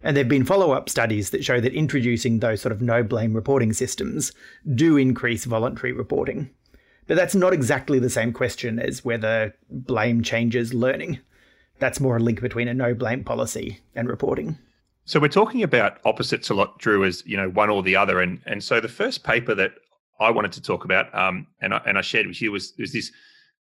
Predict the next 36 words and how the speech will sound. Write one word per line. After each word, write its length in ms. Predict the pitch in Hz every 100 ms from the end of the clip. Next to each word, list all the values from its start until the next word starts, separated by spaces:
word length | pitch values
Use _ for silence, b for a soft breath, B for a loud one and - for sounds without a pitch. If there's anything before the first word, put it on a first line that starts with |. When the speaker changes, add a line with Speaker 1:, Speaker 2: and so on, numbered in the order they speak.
| -
Speaker 2:
what 260 | 156 - -
frame 360 | 117 110 120
we 100 | 107
hold 340 | 95 98 117 117
when 160 | 98
we're 80 | 98
looking 260 | 98 - 101
at 140 | -
problems 400 | 107 101 156 -
in 80 | 98
our 120 | 98
organisation 640 | 95 101 92 95 101 -
or 100 | 147
when 140 | 104 95
we, 280 | 92 92 _ _ -
let's 200 | 101 -
say 140 | 95
specifically, 600 | 90 - - 101 101 107
we 100 | 95
look 180 | 98 98
at 60 | 95
a 40 |
safety 400 | - 95 101 92
incident 360 | 87 - 101 - _
that's 200 | 107 90
occurred. 380 | 98 - 104 170 - _ _ _ -
And 140 | 123
the 40 | 127
paper 280 | 143 190 208
is 80 |
titled, 340 | - 113 110 104 B B B B -
"A 100 | 113
Review 280 | 107 151
of 100 | 170
the 60 | 123
Literature, 440 | 107 117 104 98